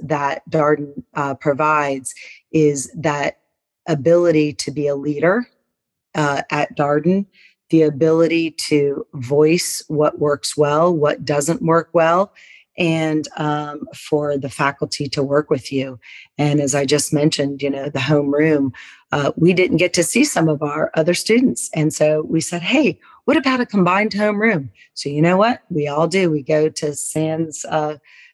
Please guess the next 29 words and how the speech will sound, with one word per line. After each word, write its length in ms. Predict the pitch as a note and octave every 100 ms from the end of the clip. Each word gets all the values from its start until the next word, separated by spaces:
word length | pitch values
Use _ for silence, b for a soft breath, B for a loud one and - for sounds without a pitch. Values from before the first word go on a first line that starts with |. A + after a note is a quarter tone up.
| -
Family 280 | F#3+ F3+ F3
Grounds, 560 | F3+ F#3+ G#3+ A3+ - -
and 360 | E3+ D#3+ D#3 C#3
we're 180 | D3
all 220 | - F3 -
together 440 | F#3+ G#3+ G3 G#3+
in 300 | G3 D3+ C#3+
one 220 | D3 F#3
room 260 | F#3 G3+ G#3+
for 320 | - D3+ D3
about 380 | C#3 C#3 C#3+ -
twenty 260 | F3 F3+
minutes, 560 | F3+ D#3+ C#3 - - -
uh, 260 | D#3 C#3+ C#3
before 420 | C#3+ C#3+ D#3 D3+
we 100 | C#3+
split. 380 | C#3+ - D#3 - _ _ b b b -
And, 360 | D3+ D3 D3
uh, 140 | C#3+ D3
it's 160 | D#3+ -
exciting. 600 | D#3+ - D3 C#3+ C3 C3 _ _ -
Um, 360 | C#3 C3 C#3 -
and 200 | C#3 C#3
so 200 | - C#3+
they've 200 | C#3+ C#3
also 420 | C#3+ C#3+ D3+ D3
allowed 360 | C#3+ C#3 C#3+ C#3+
us 280 | C#3 - -
to, 320 | - C#3+